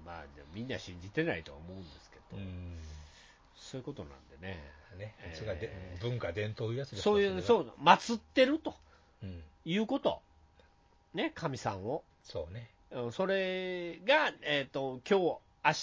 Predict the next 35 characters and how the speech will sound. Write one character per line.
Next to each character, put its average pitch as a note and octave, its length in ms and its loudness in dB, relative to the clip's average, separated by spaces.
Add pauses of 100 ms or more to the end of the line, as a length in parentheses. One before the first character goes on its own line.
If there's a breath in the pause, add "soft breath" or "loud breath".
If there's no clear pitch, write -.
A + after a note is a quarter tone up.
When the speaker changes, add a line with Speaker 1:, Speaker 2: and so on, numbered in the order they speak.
(120)
Speaker 1:
日 F3 340 10
生 D#3+ 120 -4
き F3+ 140 -2
る D#3 160 4
あ D3 60 8
な F3 140 4
た D#3+ 80 2
の C3 100 0
糧 G#3 280 4
に C#3+ 60 -2
な C3 100 2
っ - 60 -12
て D3+ 100 2
ま F3 100 4
す - 140 -4
か D4 100 6
っ D4 60 0 (180)
て - 60 -4
い F#2+ 40 -2
う F#2 60 -10
こ G2 80 -16
と - 80 -18
や。 - 960 0
Speaker 2:
<laughs> - 40 -14
Speaker 1:
な - 140 10
っ - 60 2
て C4+ 80 6
る D#4+ 120 8
で D#4 80 4
し D#4 80 2
ょ D#4+ 40 0
っ - 20 -4 (300)
て G#2+ 80 -6
い F2+ 80 -6
う。 F2 80 -10